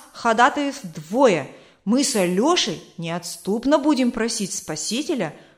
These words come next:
чтобы и вас помиловал, и вам даровал покаяние. Так, внучок?"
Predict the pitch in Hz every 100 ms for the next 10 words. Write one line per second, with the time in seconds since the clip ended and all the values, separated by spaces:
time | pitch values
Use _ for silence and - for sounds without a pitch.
0 | - - 196 175 208 208 165 175 185 202
1 | - - 233 247 254 214 165 156 143 _
2 | _ _ - 190 202 156 170 170 180 214
3 | 220 240 247 240 226 - 214 220 220 208
4 | 165 156 151 151 _ _ - 190 - 508
5 | 523 - 147 -